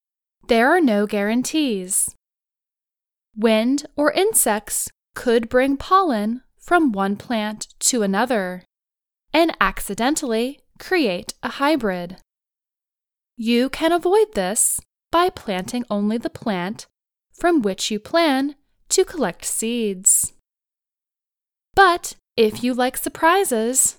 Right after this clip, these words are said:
start experimenting. You could create a lovely new plant or flower.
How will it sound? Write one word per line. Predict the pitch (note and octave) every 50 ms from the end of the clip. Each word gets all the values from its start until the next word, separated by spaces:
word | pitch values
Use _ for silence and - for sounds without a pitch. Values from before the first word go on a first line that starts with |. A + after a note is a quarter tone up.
| _ _
start | - - - - - - G#3 G#3 A3+ - -
experimenting. | D4 - - - - - F4+ F#4 F#4 D4+ A3 G3 G3 G3+ - G3+ F#3 F3+ F3 F3+ F#3 - _ _ _ _ _ _ _ _ _ _ _ _ _ _ _ _ _ _ _
You | - A#3+ B3+ B3+
could | - E4 E4+ -
create | - A4 G#4+ G#4 G4 D#4 B3 B3 - - - - - _ _ _ -
a | D4+ D#4+ D#4+
lovely | C4+ A3 G3 F#3 F3+ - G3+ G3+ A3 B3+ C#4 D#4+ - _
new | B3+ G#3+ G3 G3 F#3+ F#3+
plant | G#3 - - D#4 D#4+ D4 C4 C4+ - - - _ _ -
or | G#3+ G#3+ G3+
flower. | - - - A#3+ B3 C#4+ D#4 C#4+ A3 F3+ E3+ F3 F3 -